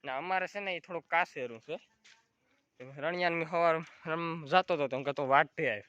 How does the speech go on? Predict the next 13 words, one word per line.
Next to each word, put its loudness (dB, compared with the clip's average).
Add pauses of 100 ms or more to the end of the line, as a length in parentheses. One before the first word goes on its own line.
(800)
એક -14
રિક્ષા -4
ભરાઈ 2
ને. -6 (680)
એણીએ 10
વાઢ્યો 8
તો 0
એના 2
હાટુ? 0 (2000)
હજા 2
કેટલુંક 0
છે 0
એણે? -2